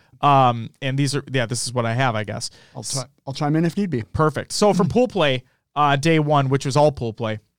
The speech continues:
Speaker 1: uh, E United went up against G two. This is a three two going to E United, but the reason why I called out this series is something that Ryan Oob tweeted out, and I really want to emphasize this point.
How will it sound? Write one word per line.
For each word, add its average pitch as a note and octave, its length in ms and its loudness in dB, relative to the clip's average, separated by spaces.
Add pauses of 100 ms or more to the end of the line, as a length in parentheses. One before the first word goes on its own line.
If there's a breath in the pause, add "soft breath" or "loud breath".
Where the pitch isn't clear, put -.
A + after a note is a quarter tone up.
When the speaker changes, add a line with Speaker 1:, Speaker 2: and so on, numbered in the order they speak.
(800)
Speaker 1:
uh, D#3 320 6
E B3 120 4
United G#3 560 2 (520 soft breath)
went G3 180 4
up G#3 100 2
against F3+ 320 0
G F#3+ 200 0
two. D3 360 0 (380)
This G3+ 140 2
is G3+ 120 0
a G3+ 80 2
three D4 400 -2
two B3+ 300 0
going G3+ 240 0
to F#3 160 -8
E G3+ 60 -4
United, E3+ 400 0
but D3 100 -2
the E3 80 -2
reason B3+ 400 -2
why F#3+ 240 2
I E3 80 4
called F#3 380 2
out D#3+ 180 2
this C#3+ 160 -4
series D3 380 -4
is C3+ 100 -6
something G3+ 320 -4
that E3 160 2
Ryan D3 380 2
Oob C3 160 -2
tweeted A#2+ 340 -4
out, A2 240 -8 (400)
and E3+ 340 2 (120)
I D3+ 80 2
really F#3+ 340 2
want F3+ 200 0
to - 100 -6
emphasize C#3+ 520 -4
this A#2 200 -10
point. - 260 -16